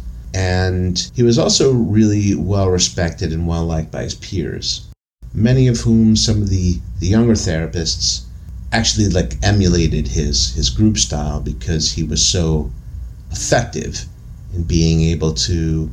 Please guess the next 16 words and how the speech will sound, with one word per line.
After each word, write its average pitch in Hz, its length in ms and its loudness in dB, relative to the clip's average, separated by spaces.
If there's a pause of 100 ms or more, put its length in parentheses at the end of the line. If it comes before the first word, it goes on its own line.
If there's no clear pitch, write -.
(260)
facilitate 110 920 2
group 90 280 -2
therapy 87 720 2
in 90 260 0
a 85 60 2
substance - 520 0
use 80 180 -2
disorder 82 360 -2
treatment 78 400 -2
center, 82 420 -2
and 80 140 2
his 80 180 -2 (320)
capacity 107 580 0
to 87 80 -4
kind 92 200 -4
of 87 120 -4